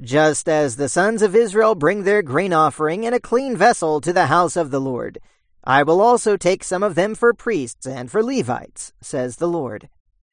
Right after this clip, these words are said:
For just as the new heavens and the new earth which I will make will endure before me, declares the Lord, so your offspring and your name will endure.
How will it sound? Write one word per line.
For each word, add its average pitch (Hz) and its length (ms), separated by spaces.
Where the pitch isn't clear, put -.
For 135 180
just 139 420
as 143 260
the 139 100
new 147 160
heavens 170 480
and 165 160
the 151 100
new 151 220
earth 190 280
which 160 220
I 180 100
will 233 140
make 220 300
will 220 160
endure 180 420
before 208 400
me, 127 320
declares 139 460
the 139 100
Lord, 185 360
so 160 240
your 156 240
offspring 196 640
and 180 200
your 202 160
name 208 320
will 143 200
endure. 120 560